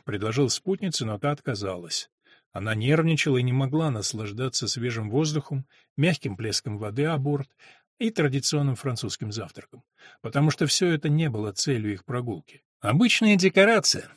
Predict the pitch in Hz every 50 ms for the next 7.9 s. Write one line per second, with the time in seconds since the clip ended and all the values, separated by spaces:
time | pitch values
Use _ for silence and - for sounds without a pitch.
0 | _ _ _ - 110 - - 143 135 139 139 131 - _ - 165 202 - - 143
1 | 131 143 151 139 143 135 - - - 117 95 - - - 87 82 78 - - -
2 | - _ _ _ _ _ - - - _ _ _ - - 87 98 107 - - -
3 | - - 170 156 - - 156 165 160 151 139 - - 147 - - 123 120 135 151
4 | 147 - 143 131 127 - 127 123 120 110 - - 127 147 151 127 - - 151 -
5 | _ _ _ _ _ _ _ _ _ - - 92 90 90 95 98 101 110 135 139
6 | 143 151 147 - - 110 92 90 107 131 147 156 139 123 131 113 110 92 92 107
7 | 127 139 143 143 123 120 113 - - 117 120 151 165 151 - 147 127